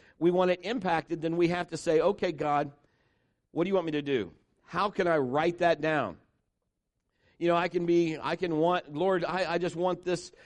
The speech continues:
to be a great church. I wanna see so many people saved in the city of Marion. I wanna see drugs turn around. I wanna see, God, we're reaching so many people, and I wanna s-," well, how am I gonna do that? Now, listen to me. How am I gonna do that if I don't take care of what God is,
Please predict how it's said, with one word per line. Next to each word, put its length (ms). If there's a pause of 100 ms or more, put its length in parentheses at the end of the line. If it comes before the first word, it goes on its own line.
(140)
to 80
be 160
a 60
great 380
church. 240
I 60
wanna 180
see 140
so 120
many 160
people 260
saved 360
in 80
the 80
city 280
of 60
Marion. 380 (220)
I 40
wanna 140
see 160
drugs 400
turn 220
around. 420 (220)
I 60
wanna 200
see, 220
God, 300
we're 200
reaching 340
so 200
many 140
people, 360
and 80
I 40
wanna 180
s-," 140 (180)
well, 100
how 100
am 100
I 40
gonna 200
do 240
that? 180
Now, 100
listen 320
to 120
me. 220 (280)
How 80
am 80
I 20
gonna 160
do 280
that 260
if 180
I 140
don't 220
take 200
care 320
of 120
what 260
God 300
is, 180